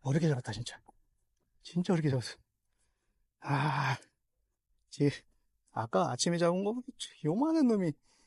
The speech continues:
요만한 놈이, 씨, 예? 쪼물쪼물거려서, 예? 저기다가, 예? 거미줄 쳐가지고 잡았습니다.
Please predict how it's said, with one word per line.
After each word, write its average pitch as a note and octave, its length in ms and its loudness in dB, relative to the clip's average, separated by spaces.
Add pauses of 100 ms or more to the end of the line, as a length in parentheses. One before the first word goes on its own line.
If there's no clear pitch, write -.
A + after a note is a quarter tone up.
(240)
요만한 D#4+ 360 2
놈이, G3+ 240 4
씨, - 280 -4 (280)
예? G#3 60 0 (460)
쪼물쪼물거려서, F#3+ 1040 -2 (720)
예? F#3 140 0 (260)
저기다가, C#3+ 560 4 (1000)
예? D#3 160 -2 (1900)
거미줄 D3+ 380 2
쳐가지고 C#3 460 0 (720)
잡았습니다. A#2+ 640 -2